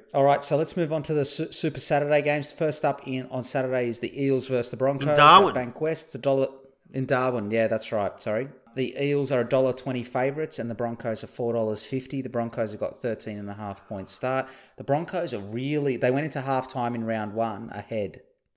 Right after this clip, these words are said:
Speaker 1: So they're, they're, they do trouble us. Again, I, I'm gonna tip the Eels, but this game will be closer than many people think, especially after the Broncos' performance last week.
Speaker 2: I'm tipping the Eels.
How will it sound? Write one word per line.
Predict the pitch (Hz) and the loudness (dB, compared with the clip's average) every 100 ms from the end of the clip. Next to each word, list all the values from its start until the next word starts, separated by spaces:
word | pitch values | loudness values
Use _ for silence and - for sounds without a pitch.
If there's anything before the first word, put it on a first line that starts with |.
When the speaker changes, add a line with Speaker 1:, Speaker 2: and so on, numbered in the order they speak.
| - | -8
Speaker 1:
So | 110 101 | -4 -2
they're, | 107 107 107 92 | -2 -2 -2 -4
they're, | 107 104 110 107 - _ _ - | -6 -4 -4 -6 -12 _ _ -10
they | 107 | -6
do | 135 139 | -2 -4
trouble | - 131 123 110 | -2 -2 0 0
us. | 98 135 | -2 -4
Again, | 123 117 131 151 - | -8 -6 -6 -6 -6
I, | 117 113 - | -6 -6 -10
I'm | 113 110 | -8 -6
gonna | 123 120 | -4 -4
tip | - 139 - | -6 -8 -6
the | 110 | -4
Eels, | 110 147 190 | -2 -4 -6
but | - - | -10 -12
this | - | -12
game | - 110 104 | -6 -6 -6
will | 101 98 | -10 -12
be | 104 | -14
closer | - 104 92 95 | -8 -8 -8 -10
than | 92 92 | -10 -10
many | 92 | -12
people | 87 92 90 | -10 -12 -10
think, | 85 92 87 - | -10 -8 -10 -10
especially | - 117 - 113 | -8 -8 -6 -6
after | 98 - | -6 -8
the | |
Broncos' | 98 92 95 - - | -8 -8 -8 -18 -20
performance | - - 92 90 87 | -18 -10 -10 -10 -10
last | 85 87 - | -8 -8 -8
week. | 87 - _ - | -10 -12 _ 0
Speaker 2:
I'm | 143 165 | 2 4
tipping | - 156 135 | 2 -2 0
the | 117 | 0
Eels. | 117 160 226 - | -2 -2 -6 -12